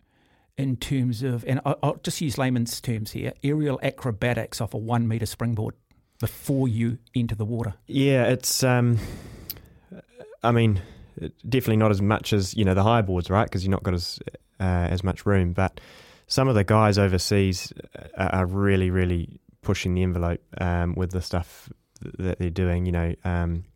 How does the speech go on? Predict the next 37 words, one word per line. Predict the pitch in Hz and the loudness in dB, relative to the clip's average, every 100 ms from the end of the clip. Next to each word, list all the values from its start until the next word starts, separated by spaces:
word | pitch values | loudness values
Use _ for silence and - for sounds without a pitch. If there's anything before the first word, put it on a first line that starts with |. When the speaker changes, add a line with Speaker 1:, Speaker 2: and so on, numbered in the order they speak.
| - | -20
Speaker 2:
three | - 110 | -2 2
and | 98 | 2
a | |
half | 92 | 2
somersaults | - 87 87 90 87 - 87 | 0 -4 -2 -4 -4 -6 -6
is | 87 - - _ - _ _ _ _ - | -4 -6 -10 _ -20 _ _ _ _ -4
pretty | 87 | -4
standard | - 92 90 90 85 | -2 0 0 0 0
now, | 90 92 - - - | 0 0 -4 -18 -6
um, | 90 87 87 82 | -2 0 -2 -4
from | - 90 | -4 -2
a | |
one | 90 92 | 0 0
metre. | 92 95 92 | 0 2 2
And | 85 - - | 0 -4 -6
of | 101 - | -6 0
course, | 113 101 | 0 2
with | 110 | 0
the | 92 | 0
springboard, | - 117 107 98 98 | 0 0 2 4 4
you | 95 | 4
know, | 90 | 2
you | 92 95 | 4 4
are | 92 | 4
getting | 90 87 | 2 -2
a | 85 | 0
lot | 85 | 0
of | 82 | -2
height, | 90 87 78 | 0 -2 -2
you | - 87 | -4 -4
know, | 82 | -2
and | 85 | -2
that's, | 90 - - | -2 -6 -6
that's | 92 - | -6 -4
kind | 95 90 | -2 -2
of | |
the, | 80 | -2